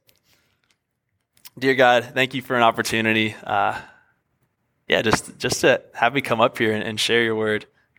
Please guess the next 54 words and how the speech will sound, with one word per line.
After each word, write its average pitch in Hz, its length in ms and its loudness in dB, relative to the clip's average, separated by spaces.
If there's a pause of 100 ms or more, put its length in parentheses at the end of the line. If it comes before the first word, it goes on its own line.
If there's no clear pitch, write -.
(720)
Yeah, 113 140 -2
not 123 220 2
to 123 200 2
us, 113 160 4
but 92 160 -10
to 117 120 -6
your 110 120 -2
name. 107 320 -6
We, 110 120 -10
we 113 180 -10
wanna 113 240 -4
give 107 180 -6
you 107 140 -4
all 104 100 -2
praise, 104 380 -6
like 104 140 -8
that 107 160 -6
song 104 280 -6
said. 104 380 -6
And 101 140 -16 (440)
Lord, 123 180 4
as 120 120 0
we 117 140 6
open 113 220 2
up 110 140 2
the 110 100 -2
word 107 200 0
of 101 80 -10
God, 101 320 -2
we, 110 120 -6 (380)
I 113 80 2
pray 113 200 2
that 107 80 4
it 110 60 2
wouldn't 110 220 0
be 107 100 2
my 101 160 -2
words, 104 360 -4
it 104 60 -2
would 101 160 -6
be 107 80 -4
yours. 101 460 -6 (140)
Um, - 180 -18 (420)
and 110 120 0
that 107 120 2
there 110 140 4
would 107 160 0
be 110 120 2
light, 104 260 2
love, 104 500 0
and, 107 200 -4
and 101 200 -6
wisdom, 101 540 0 (340)
um, 98 280 -4